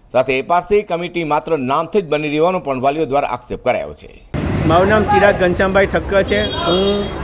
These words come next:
Speaker 2: મેટાસ એડવાન્ટેજ સ્કૂલ અઠવા લાઇન સુરતનો વાલી છું અને મેટાસ એડવાન્ટેજ સ્કૂલ અઠવા લાઇન સુરતે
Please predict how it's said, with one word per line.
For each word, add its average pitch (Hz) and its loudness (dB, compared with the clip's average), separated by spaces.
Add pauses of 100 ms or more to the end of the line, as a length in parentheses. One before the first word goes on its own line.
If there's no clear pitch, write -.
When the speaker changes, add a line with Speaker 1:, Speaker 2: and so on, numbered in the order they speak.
(280)
Speaker 2:
મેટાસ 156 4 (160)
એડવાન્ટેજ 185 2
સ્કૂલ 190 2
અઠવા 180 2
લાઇન 185 4
સુરતનો 180 2
વાલી 170 4
છું 160 -4 (460)
અને 185 0
મેટાસ 180 2
એડવાન્ટેજ 190 2
સ્કૂલ 190 2
અઠવા 180 0
લાઇન 185 0
સુરતે 185 -2